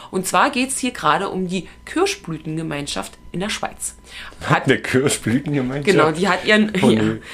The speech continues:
Speaker 1: Also ich war auch auf der Seite, es klingt alles ganz toll und alles auch ganz wunderbar. Das ist halt eine Gemeinschaft, die halt, äh, in der Schweiz gegründet wurde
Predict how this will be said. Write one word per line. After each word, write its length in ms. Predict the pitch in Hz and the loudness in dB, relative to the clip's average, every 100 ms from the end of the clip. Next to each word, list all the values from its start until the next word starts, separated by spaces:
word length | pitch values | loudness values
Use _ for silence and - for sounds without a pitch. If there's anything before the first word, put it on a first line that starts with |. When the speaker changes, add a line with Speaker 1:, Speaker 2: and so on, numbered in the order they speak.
| - - - | -12 -2 2
Speaker 1:
Also 180 | 214 | 4
ich 140 | - 196 | 2 4
war 140 | 180 | 4
auch 160 | 127 - | 4 0
auf 160 | - | -2
der 120 | 226 196 | 0 0
Seite, 440 | 156 - 240 240 - - | 0 0 -2 -2 -8 -12
es 120 | - | -4
klingt 260 | 214 214 - | 2 2 2
alles 260 | 196 220 - | -2 -2 0
ganz 280 | 160 208 - | -2 -2 -6
toll 240 | - 269 | -2 -2
und 140 | 262 | -4
alles 280 | - 175 190 | -4 -4 -4
auch 120 | - | -8
ganz 240 | - 170 170 | -6 -8 -6
wunderbar. 540 | 208 269 254 254 262 - - - | -6 -4 -2 -2 -4 -10 -20 -10
Das 100 | 180 185 | -6 -4
ist 160 | 185 | -2
halt 160 | 165 165 | -2 -2
eine 120 | 160 | -4
Gemeinschaft, 560 | 156 196 285 - - 196 | -2 -2 -2 -6 -8 -8
die 160 | 185 | -2
halt, 300 | 160 160 - | 0 -2 -4
äh, 200 | 151 156 143 - - - - | -2 -2 -4 -16 -20 -14 -4
in 140 | 185 | 0
der 120 | 160 | 2
Schweiz 320 | - 165 165 | 2 -2 -2
gegründet 420 | - - 320 330 254 | -6 -2 -2 -2 -2
wurde 400 | 254 285 294 | 0 2 0